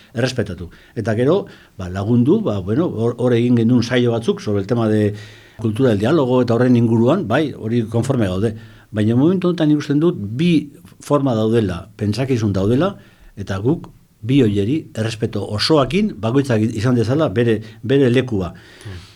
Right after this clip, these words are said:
Speaker 1: Hitz egitea, de acuerdo, elkarrizketa izatea konforme, hori dana bai. Baina nik uste dut udaletxeak, udaletxe bezala, ez lukela asunto honetan, eh, sartu behar, la-,
Speaker 2: Hmm.
Speaker 1: lagundu bai. Gauzak, eh, jendeak hitz egiten du, baina, baina hortik aurrea ez.
Speaker 2: Ongi da.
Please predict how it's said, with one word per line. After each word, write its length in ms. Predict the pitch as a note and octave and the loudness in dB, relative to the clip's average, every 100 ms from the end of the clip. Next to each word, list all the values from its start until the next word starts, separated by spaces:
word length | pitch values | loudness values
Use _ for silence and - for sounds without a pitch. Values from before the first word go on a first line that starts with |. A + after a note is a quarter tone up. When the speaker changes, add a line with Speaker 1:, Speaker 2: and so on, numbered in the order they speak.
| - | -6
Speaker 1:
Hitz 180 | C#3 C3 | -4 2
egitea, 380 | G3 D#3+ E3 E3+ | 2 2 0 -2
de 160 | A2 A#2 | -4 -2
acuerdo, 400 | C3 A#2+ F#2 F2+ - - | 2 2 0 -8 -16 -8
elkarrizketa 560 | C#3 C3 F#3 D#3+ D3 D#3+ | -4 0 -2 0 -2 0
izatea 460 | C3 C3+ B2+ C#3 - | 0 0 0 -2 -2
konforme, 500 | A#2+ A2 G#2+ C3 G#2 | -2 -2 0 0 2
hori 160 | B2 D#3 | 0 2
dana 240 | B2 G2+ | 2 0
bai. 160 | G2 E2+ - - _ - | -2 -4 -10 -20 _ -4
Baina 160 | A2 | 0
nik 120 | B2 C#3+ | 2 2
uste 120 | C#3+ | 0
dut 80 | B2+ | 2
udaletxeak, 440 | C3 D3 - A#2 F#2+ | 2 2 0 -2 0
udaletxe 360 | A2+ D3 - | 2 2 0
bezala, 400 | G2+ - A2+ F#3 G#3+ - - - | -4 -2 -2 -2 -6 -16 -18 -8
ez 200 | A2+ G#2+ | -6 -4
lukela 400 | G#2+ A2+ G#2+ G2+ - G#2 | -2 0 0 0 -4 -12
asunto 380 | - G2+ A#2+ G#2+ | -8 -4 -2 0
honetan, 400 | G#2+ A2 D3+ F#3 - - | 0 2 0 0 -6 -10
eh, 520 | G#2+ G2 G2 F#2 F#2 | -6 -4 -2 -4 -4
sartu 320 | F2+ G#2+ A2 B2 | -4 -4 0 2
behar, 240 | C#3+ C#3 | 2 2
la-, 160 | B2 B2 | -2 -2
Speaker 2:
Hmm. 140 | A#2 C3+ - | -8 -10 -2
Speaker 1:
lagundu 400 | C3+ F3+ A3 B2+ | 2 4 4 2
bai. 180 | E2+ - - _ C3+ | 0 -8 -18 _ -2
Gauzak, 260 | C3+ A#2+ | 0 0
eh, 200 | G#2+ A2 G#2+ - - | 2 0 -2 -10 0
jendeak 220 | C#3+ A#2+ | 2 2
hitz 140 | A2 B2 | 0 -2
egiten 180 | G#2+ G#2 | -2 -2
du, 40 | |
baina, 220 | G#2 G#2+ A2 G#2+ - - | 0 2 2 -2 -8 2
baina 140 | C#3+ | 2
hortik 200 | E3+ D#3+ | 4 4
aurrea 320 | C#3 C3+ C#3+ | 4 4 2
ez. 220 | F2+ - A#2 A2+ - | 0 -6 -12 -6 -6
Speaker 2:
Ongi 200 | G2 F#2+ | -6 -6
da. 120 | E2+ | -8